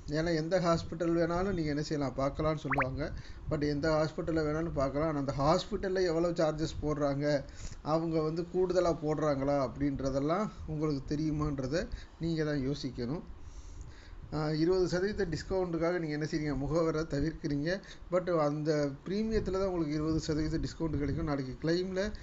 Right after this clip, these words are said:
உங்களுக்கு நிறைய கிளைம் வரும்பொழுது, அதுல வந்து முகவரால முடிஞ்ச அளவுக்கு என்ன செய்வாங்க, கணிசமாக உங்களுடைய பங்கை குறைப்பதற்கு அவர் முயற்சி எடுப்பாரு. பாலிசி எடுக்கும் பொழுது பிரீமியம் குறைவாகவும் கிளைம் அதிகமாக கிடைக்கும்னு நினைக்கிறீங்க,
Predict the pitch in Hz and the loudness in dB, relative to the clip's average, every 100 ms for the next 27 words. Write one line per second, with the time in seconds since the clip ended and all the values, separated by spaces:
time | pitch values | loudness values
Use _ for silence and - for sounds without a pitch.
0 | - - 165 175 165 151 151 165 170 165 | -10 -6 -2 0 0 0 2 4 2 2
1 | 180 175 156 156 151 156 165 135 151 190 | 0 0 0 0 0 0 2 4 4 4
2 | 196 175 175 185 165 147 170 165 160 170 | 2 2 0 0 0 2 2 4 2 2
3 | 180 165 170 180 175 170 160 143 143 151 | 0 -2 -2 0 2 2 0 -2 -2 -2
4 | 139 135 147 165 156 165 156 139 202 - | 0 -2 -2 -2 0 0 0 0 -2 -4
5 | - - - 165 170 156 151 147 143 131 | -6 -6 -4 -2 2 2 2 2 0 0
6 | 147 156 170 151 147 143 143 127 117 175 | 0 0 -2 -2 -2 -2 -2 -4 -4 -2
7 | 139 175 123 131 135 135 120 120 110 131 | 0 -2 -2 -4 -4 -4 -4 -2 -2 -4
8 | 165 - - - - - - - - - | -6 -10 -14 -14 -14 -10 -10 -10 -12 -12
9 | - - - - - 143 170 170 175 165 | -14 -16 -16 -16 0 4 4 4 2 0
10 | 170 175 180 165 156 165 165 165 165 160 | 0 2 2 0 0 0 2 0 0 -2
11 | 156 156 143 156 151 147 143 165 165 214 | -4 -4 -2 0 2 2 2 2 0 -2
12 | 220 - - - 185 233 196 - - 147 | -4 -10 -8 0 2 2 -2 -4 -4 0
13 | 185 180 175 165 160 147 156 143 143 143 | 0 0 -2 -2 -2 -2 -2 -2 -2 -4
14 | 143 143 170 | -4 -2 -4